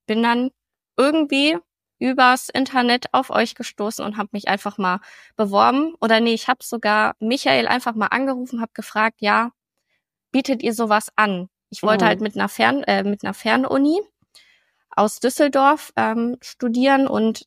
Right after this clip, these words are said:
Speaker 1: einen Praxispartner finden und hab dann Michael einfach mal angerufen und er meinte, ja klar, schickt mal eine Bewerbung rum. Ja,
Speaker 2: So
Speaker 1: und dann
Speaker 2: einfach
Speaker 1: kam,
Speaker 2: war das. Ja.
Speaker 1: ja, dann kam eins zum, äh, eins und eins zum anderen und dann hab ich im April schon angefangen.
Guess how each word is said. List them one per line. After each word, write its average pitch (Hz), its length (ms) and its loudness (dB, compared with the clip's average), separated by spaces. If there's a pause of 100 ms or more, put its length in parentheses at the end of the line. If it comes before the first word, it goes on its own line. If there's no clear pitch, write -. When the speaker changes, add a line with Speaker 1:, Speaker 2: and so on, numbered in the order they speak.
Speaker 1:
einen 202 160 0
Praxispartner 233 720 -2
finden 233 440 -4
und 196 400 -4
hab - 120 -10
dann 196 160 -4
Michael 196 400 0
einfach 214 320 0
mal 196 100 -2
angerufen 277 800 0 (560)
und 226 120 -2
er 214 60 2
meinte, 208 260 0
ja 208 120 2
klar, 285 300 2 (260)
schickt - 300 -4
mal 285 80 4
eine 294 100 2
Bewerbung 214 520 2
rum. 185 260 -2 (420)
Ja, - 120 -2
Speaker 2:
So - 60 2
Speaker 1:
und 202 80 0
dann 208 80 2
Speaker 2:
einfach 214 180 -4
Speaker 1:
kam, 233 160 -4
Speaker 2:
war 165 100 -6
das. 170 240 -10 (160)
Ja. 190 220 -4
Speaker 1:
ja, 262 160 4 (460)
dann 214 160 -4
kam 220 220 0
eins - 520 -2
zum, - 220 -6
äh, 202 220 0 (140)
eins 233 260 0
und 202 80 -4
eins 226 280 0
zum - 120 -6
anderen 330 440 0 (580)
und 220 320 -2 (760)
dann 202 220 2
hab 214 120 2
ich 247 120 -2
im 262 80 4
April 262 260 2
schon 277 160 0
angefangen. 202 640 0